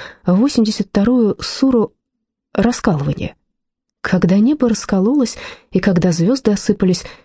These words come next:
и когда моря перелились, и когда могилы перевернулись. «Джаф, очнись, они окружили нас!» Узнала тогда душа, что она уготовила вперёд и отложила.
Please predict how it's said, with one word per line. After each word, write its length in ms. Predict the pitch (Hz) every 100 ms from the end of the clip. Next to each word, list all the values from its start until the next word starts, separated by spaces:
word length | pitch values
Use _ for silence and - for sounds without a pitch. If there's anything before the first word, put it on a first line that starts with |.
| _
и 100 | -
когда 300 | 160 165 175
моря 280 | 175 170 233
перелились, 760 | - 214 208 202 190 185 - - _ _ _
и 180 | 190 196
когда 380 | - 170 185 220
могилы 520 | 175 156 180 277 233
перевернулись. 800 | - 214 202 208 196 196 180 - - _ _ _ -
«Джаф, 400 | 160 180 196 190
очнись, 480 | 190 - 214 196 180
они 140 | 180
окружили 440 | 196 - 202 226 196
нас!» 280 | 165 151 - _ _ _ _ -
Узнала 460 | 170 175 226 277
тогда 340 | 262 233 196 233
душа, 440 | 202 202 - 262 - - - -
что 320 | - - 247
она 260 | 233 233 -
уготовила 580 | 196 202 - 220 202 185
вперёд 500 | - 190 208 247 -
и 80 | 214
отложила. 600 | - 214 214 151 143